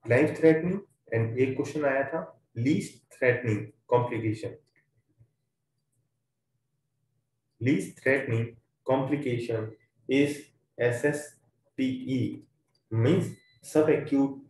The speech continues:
sclerosing panencephalitis, S S P E, ओके, subacute sclerosing panencephalitis,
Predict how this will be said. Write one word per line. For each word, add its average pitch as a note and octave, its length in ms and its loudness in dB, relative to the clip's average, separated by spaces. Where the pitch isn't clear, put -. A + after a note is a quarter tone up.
sclerosing B2+ 1000 4
panencephalitis, C3+ 1200 -2
S A#2 220 0
S D3+ 200 4
P C#3 100 2
E, - 20 -6
ओके, C3+ 380 -6
subacute C3 760 -2
sclerosing B2 960 6
panencephalitis, C3+ 1400 -2